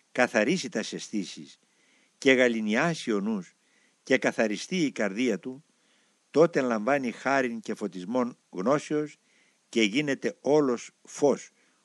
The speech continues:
όλος νους, όλος διάβγεια και βρύει θεολογίαν, όπου αν γράφουν τρεις, δεν προλαμβάνουν το ρεύμα της χάριτος, όπου βρύει κυματωδός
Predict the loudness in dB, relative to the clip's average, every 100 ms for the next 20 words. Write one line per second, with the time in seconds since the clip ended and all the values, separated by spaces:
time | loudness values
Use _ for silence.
0 | _ 4 6 6 4 0 0 0 0 -6
1 | _ _ _ _ 4 6 6 2 2 0
2 | 2 0 -2 -2 -4 -10 _ _ _ _
3 | 2 4 6 6 6 2 0 0 0 -2
4 | -2 -2 -4 _ _ _ _ -4 -2 0
5 | 2 2 2 2 0 -2 -8 -2 2 2
6 | 0 -8 _ _ _ -4 4 4 6 2
7 | 2 0 -2 -2 -2 0 2 2 -2 -8
8 | -10 -4 -2 -2 -4 -8 -10 _ _ _
9 | _ 2 2 0 -2 2 4 4 0 -2
10 | -2 0 -2 0 2 2